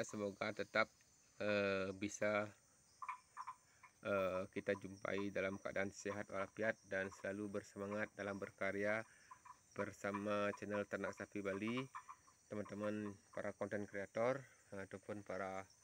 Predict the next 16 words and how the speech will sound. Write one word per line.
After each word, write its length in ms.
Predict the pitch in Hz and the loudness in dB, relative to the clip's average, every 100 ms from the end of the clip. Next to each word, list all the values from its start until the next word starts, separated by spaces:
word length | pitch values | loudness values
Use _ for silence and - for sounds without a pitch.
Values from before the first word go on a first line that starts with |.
| - - - - - | -20 -20 -20 -20 -10
T 80 | 104 | -8
K 160 | - 110 | -2 0
W 400 | 113 113 113 110 | 2 0 0 -2
B 160 | 101 | -4
M 160 | - 104 113 | -2 -4 -2
I 320 | 120 117 101 | -2 0 0
yang 80 | 95 | -2
ada 160 | 98 | -4
di 160 | 98 101 | -2 -2
luar 160 | 101 101 | 0 -2
negeri 480 | 101 95 117 127 131 - - - - - - - - - - _ | -4 -4 -2 -2 -4 -10 -20 -20 -20 -20 -20 -20 -20 -20 -20 _
yang 240 | - 101 101 | 0 0 0
bisa 260 | 101 - - | -6 -6 -2
selalu 240 | 101 101 104 | 0 0 -2
setia 400 | 104 - 101 101 | -6 -2 0 0
menonton 400 | 101 101 98 101 | 0 -2 -2 -4